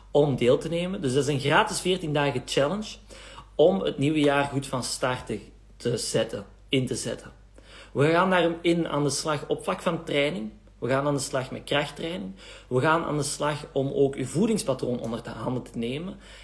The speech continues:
En we gaan aan de slag om ook in uw koppeke de juiste mindset te creëren om gezonder,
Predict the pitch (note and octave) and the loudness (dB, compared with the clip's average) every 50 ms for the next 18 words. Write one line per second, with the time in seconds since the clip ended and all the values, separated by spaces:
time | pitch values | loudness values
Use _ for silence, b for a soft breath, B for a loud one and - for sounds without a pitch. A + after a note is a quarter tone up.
0 | B - - D3 F3+ G#3 G3+ F3+ C#3+ E3 D#3 E3 D#3+ D3 D3 C#3+ C#3+ B2+ B2 - | B 0 4 4 6 6 4 4 4 6 4 4 4 2 0 0 0 0 -2 -2
1 | - - C#3 D3+ C#3+ - - B2+ B2 A#2+ - - D3 D#3 D#3 D#3 B B B B | -2 -2 -2 -2 -2 -2 -4 -2 -2 -2 2 4 4 4 4 2 B B B B
2 | B - D#3 D3 D3+ C#3+ D3 - E3 E3+ E3 D#3+ - - E3+ C#3+ C#3 B2+ C3+ C#3+ | B 0 2 4 4 2 6 8 8 8 8 6 4 2 4 4 6 6 6 6
3 | D3+ C#3 - C3+ A#2 A#2 A#2+ C#3 E3 F#3 F3+ - D#3+ C#3+ - C#3 - - C3 B2 | 6 4 2 2 2 2 2 4 4 4 2 2 0 0 -2 -4 -6 -4 -4 -2
4 | B2 B2+ C#3 D#3+ E3+ F3+ E3 B B B B B B B - - - D3 E3+ F#3+ | 0 0 -2 -2 -2 -4 -6 B B B B B B B -10 2 6 8 8 8
5 | G3 F#3 - - D3+ C#3+ - D3 D#3 F3+ G3+ G3 G3+ F#3 - | 6 4 0 0 0 2 6 6 6 6 6 4 2 0 -2